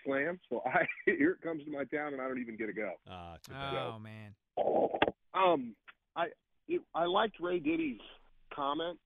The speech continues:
Speaker 1: Um, I will tell you, well, you know, I, I watch a lot of college football. Um, Deuce Vaughn is the next Darren Sproles. I'm telling you guys. Ha-, have you guys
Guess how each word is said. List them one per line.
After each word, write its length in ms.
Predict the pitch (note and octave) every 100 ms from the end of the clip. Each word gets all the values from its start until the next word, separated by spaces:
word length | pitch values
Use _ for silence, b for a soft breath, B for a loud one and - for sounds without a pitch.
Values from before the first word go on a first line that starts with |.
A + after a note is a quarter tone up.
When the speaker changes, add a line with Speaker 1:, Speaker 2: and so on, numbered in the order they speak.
| -
Speaker 1:
Um, 320 | B2 A#2 A2 G2
I 120 | C3+
will 100 | D#3 -
tell 160 | C#3+
you, 180 | D3+ E3+ D#3
well, 100 | -
you 100 | C3+
know, 80 | C#3
I, 120 | C3 C#3+
I 40 | C#3+
watch 220 | C#3+ A#2+
a 20 | F#2+
lot 260 | G2 A2
of 60 | G#2+
college 180 | A2+ G#2+ -
football. 340 | G#2+ B2 B2 - _ _ _ _ _ _ _
Um, 420 | C#3 B2+ A#2 - - - -
Deuce 200 | - A3 -
Vaughn 400 | A3+ A2+ C#3+ D#3+ - _ _ -
is 300 | A#2 A2 G2 E2+
the 80 | G2
next 320 | G#2 A#2 B2+ - - - - _
Darren 240 | A2 A2 G2+ -
Sproles. 220 | F#2+ F2 D2+ - - _ _ _ _ _ _ -
I'm 120 | G#2+
telling 300 | C3+ A2+ G2
you 80 | E2
guys. 180 | E2 C#2+ _ _ _ _ _ -
Ha-, 260 | B2+ - C3
have 120 | C3+
you 140 | C#3+
guys 220 | C#3+ F#3